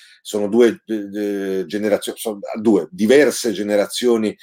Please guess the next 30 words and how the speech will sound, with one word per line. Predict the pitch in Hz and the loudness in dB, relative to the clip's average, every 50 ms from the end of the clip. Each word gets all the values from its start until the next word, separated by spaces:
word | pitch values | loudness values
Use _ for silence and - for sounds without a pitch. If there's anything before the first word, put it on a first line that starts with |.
| - - - _ _ | -20 -20 -20 _ _
di, | _ 92 107 107 101 | _ -4 -2 -2 -2
di, | 90 107 104 101 101 | -2 0 0 0 0
di, | 92 87 104 95 | -2 -4 -6 -6
di | 85 101 | -4 -6
sviluppo | 95 - 104 104 127 127 110 - 104 87 | -6 -4 0 0 0 0 0 -2 -2 -2
che | 101 95 | -2 -2
non, | 98 101 98 98 98 | -4 -4 -4 -4 -4
eh, | 101 101 98 98 98 98 | -4 -2 -2 -2 -2 -2
non | 98 104 107 101 | -2 -2 -2 -2
permettono | - 110 101 101 127 131 123 - 113 107 104 104 101 104 - | 0 0 0 2 0 0 0 0 0 0 2 2 0 0 -2
u-, | 107 107 113 - | -4 -4 -4 -4
una, | 110 110 107 107 104 104 101 98 98 98 98 | -4 -4 -2 -2 -2 -2 -2 -2 -2 -2 -2
una, | 98 98 98 95 95 98 95 95 98 | -4 -4 -6 -6 -6 -8 -8 -6 -8
una | 95 95 95 90 | -8 -8 -8 -6
capacità | - 104 98 - 98 - - 92 - 113 110 101 | -6 -6 -4 -4 -4 -6 -6 0 2 4 4 4
di, | 95 98 92 - - - - - - - | 4 0 -2 -2 -6 -14 -16 -18 -20 -20
di, | _ _ 107 101 | _ _ -8 -8
di, | 90 98 101 101 98 98 98 95 90 | -6 -4 -4 -2 0 0 0 -2 -2
di, | - 95 95 | -4 -6 -8
diciamo, | 90 92 87 - 110 98 98 | -8 -8 -6 -4 -4 -4 -4
di, | 92 98 95 | -6 -8 -8
di, | - - 95 92 90 90 90 90 90 87 87 87 87 85 82 | -8 -8 -8 -8 -6 -4 -4 -2 0 0 0 0 -2 -4 -6
di, | - 95 92 | -10 -14 -14
di | - 92 | -14 -6
competizione | - - 104 98 - 107 101 - 101 - - - 120 110 107 104 | -2 -2 -2 0 0 0 0 0 -2 -2 2 4 6 6 6 6
alla | 98 98 95 - | 6 6 4 4
pari. | - 98 87 82 80 78 - - - - - - - - _ _ _ - | 6 6 6 6 4 2 -2 -8 -14 -20 -20 -20 -20 -20 _ _ _ -4
Se | - - 175 | 4 6 6
entriamo | 185 175 151 147 175 208 220 202 165 | 6 6 6 4 4 4 6 4 2
invece | 147 139 139 143 156 156 135 - - - 104 98 92 - | 0 0 0 0 0 0 0 0 -4 -6 -6 -4 -6 -6